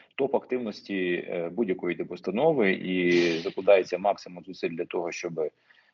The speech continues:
за-, організувати, забезпечити, підготувати матеріали, м, підготувати документи до підписання.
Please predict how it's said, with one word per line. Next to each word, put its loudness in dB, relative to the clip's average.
за-, 2
організувати, 4
забезпечити, -6
підготувати -6
матеріали, 2
м, -4
підготувати -6
документи -8
до -8
підписання. 0